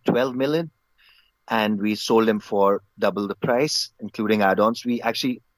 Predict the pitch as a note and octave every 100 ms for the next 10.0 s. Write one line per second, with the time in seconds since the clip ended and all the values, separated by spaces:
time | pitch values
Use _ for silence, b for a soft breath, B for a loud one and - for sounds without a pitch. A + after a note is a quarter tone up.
0 | _ A2 A#2+ C3 A#2+ - C3 B2+ A#2+ G#2+
1 | - - B2 B2 - b b b b A2+
2 | - C3 C3 C3+ B2+ A2+ - A2+ A#2 -
3 | G#2+ G#2 G#2 F2 - F#2 - - - _
4 | b b b b - C3 G#2+ G2+ A#2 A2
5 | - _ _ A2 A2 G#2+ A#2+ - B2 A2
6 | G2+ G#2+ A2 G#2 G2 A#2+ G#2 G#2+ - -
7 | A#2+ G2+ A2 G#2+ G#2 G2 G2+ G2 F2 G#2
8 | A2 A2 A2+ A#2 - A#2 - C3 B2+ A#2
9 | G#2+ G#2+ - - - B2 C#3 C#3 A#2+ G#2